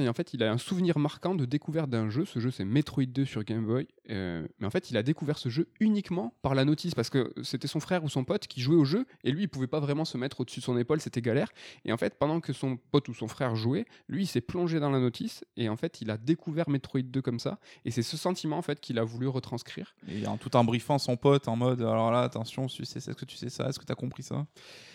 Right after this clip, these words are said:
Speaker 1: Et en fait, il a pas tort, hein. Moi, je me souviens très personnellement, euh, du trajet entre Carrefour et chez moi, où j'achetais un jeu, et en fait, j'ai, je ponçais, euh, la notice dans la voiture, je, je, je la lisais chaque ligne. Je crois que toi aussi, t'as lu des notices même avant, euh, d'avoir la console.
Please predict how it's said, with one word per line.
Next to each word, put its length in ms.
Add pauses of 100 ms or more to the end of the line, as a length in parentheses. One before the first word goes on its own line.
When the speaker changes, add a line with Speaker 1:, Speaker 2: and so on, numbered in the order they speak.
(100)
Speaker 1:
Et 120
en 40
fait, 200
il 80
a 40
pas 140
tort, 180
hein. 40
Moi, 160
je 60
me 100
souviens 340
très 160
personnellement, 720
euh, 160
du 240
trajet 380
entre 240
Carrefour 320 (120)
et 40
chez 160
moi, 320
où 140
j'achetais 320
un 160
jeu, 400
et 200
en 80
fait, 160
j'ai, 220 (220)
je 120
ponçais, 720
euh, 320
la 160
notice 380
dans 100
la 80
voiture, 380
je, 260
je, 220
je 160
la 100
lisais 320
chaque 260
ligne. 220 (240)
Je 80
crois 140
que 60
toi 100
aussi, 260
t'as 140
lu 140
des 100
notices 320
même 160
avant, 360
euh, 40
d'avoir 320
la 100
console. 340